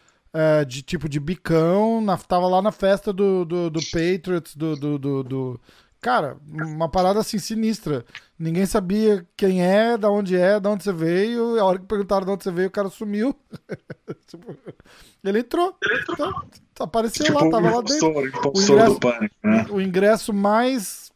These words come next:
Speaker 1: cogitado e cobiçado do mundo aqui nos Estados Unidos, assim, do mundo dos Estados Unidos, né?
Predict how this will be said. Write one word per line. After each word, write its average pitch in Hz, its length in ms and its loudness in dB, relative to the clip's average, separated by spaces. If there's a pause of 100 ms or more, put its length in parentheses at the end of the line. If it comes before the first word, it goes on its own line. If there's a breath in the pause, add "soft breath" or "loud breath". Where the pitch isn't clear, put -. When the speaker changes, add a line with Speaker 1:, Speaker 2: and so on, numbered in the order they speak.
(340)
Speaker 1:
cogitado 202 640 2
e 196 40 -4
cobiçado 185 760 2
do 190 140 0
mundo 208 580 2
aqui 190 240 -2
nos 180 140 0
Estados 160 280 -2
Unidos, 175 460 -4
assim, 185 360 -6
do 175 180 -4
mundo 175 420 0
dos 156 220 -4
Estados 147 360 -4
Unidos, 165 380 -10
né? 175 140 -12